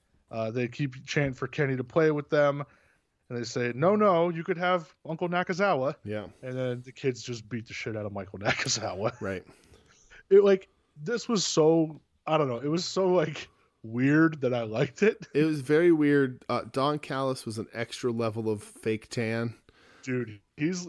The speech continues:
Speaker 1: he's getting to, like, Hogan ninety-seven level
Speaker 2: Yeah.
Speaker 1: tan. <laughs>
Speaker 2: Uh, yeah, interesting. And, uh, I was gonna say with, uh, Kenny's past, uh,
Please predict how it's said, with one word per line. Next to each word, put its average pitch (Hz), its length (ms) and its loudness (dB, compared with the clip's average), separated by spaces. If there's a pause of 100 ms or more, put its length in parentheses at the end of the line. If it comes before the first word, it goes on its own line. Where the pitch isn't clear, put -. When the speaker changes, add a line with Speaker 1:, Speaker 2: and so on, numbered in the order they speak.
Speaker 1:
he's 185 300 -2
getting 180 280 2
to, 147 60 0
like, 131 400 0 (440)
Hogan 151 440 2
ninety-seven 143 680 2
level 123 140 0
Speaker 2:
Yeah. 101 140 0
Speaker 1:
tan. 127 420 -2
<laughs> 622 40 -12 (440)
Speaker 2:
Uh, 107 500 0 (140)
yeah, 101 220 -2 (100)
interesting. 113 680 -4
And, 110 300 -2
uh, 110 320 -2 (460)
I - 40 -6
was 135 120 -8
gonna 165 120 4
say 175 280 2
with, 165 260 0
uh, 160 380 0 (100)
Kenny's 160 680 0
past, - 760 -2
uh, 143 460 4